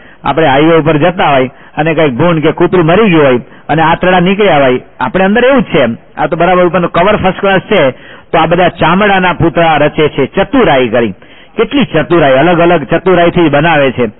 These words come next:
અને ચામડાના ગાયો ભેંસો શુદ્ધ દૂધ દોવા દે છે,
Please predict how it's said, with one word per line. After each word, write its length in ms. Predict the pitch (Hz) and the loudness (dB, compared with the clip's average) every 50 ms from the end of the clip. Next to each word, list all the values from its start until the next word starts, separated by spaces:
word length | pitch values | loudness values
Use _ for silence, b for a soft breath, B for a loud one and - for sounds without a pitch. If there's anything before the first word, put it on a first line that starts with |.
| - B B B B B B B B | -20 B B B B B B B B
અને 360 | 160 165 175 196 220 240 220 B B B B B - | -2 0 0 0 -2 -4 -6 B B B B B -4
ચામડાના 680 | 165 156 180 190 196 190 190 185 185 185 190 214 233 | -2 0 0 0 0 0 2 2 0 0 0 0 -2
ગાયો 500 | 226 - 131 131 151 156 175 202 226 220 | -4 -6 -4 -2 -2 0 2 2 2 0
ભેંસો 400 | 175 151 165 175 180 - 202 180 | 0 0 0 0 0 0 0 -2
શુદ્ધ 300 | 151 - - 202 175 160 | 0 0 -2 -2 0 -2
દૂધ 320 | 175 151 160 170 151 156 139 | -2 -2 -2 -2 -2 0 0
દોવા 260 | 143 143 143 135 131 | 2 2 2 2 2
દે 160 | 123 123 120 | 0 0 -2
છે, 160 | 98 - 98 | -2 -6 -16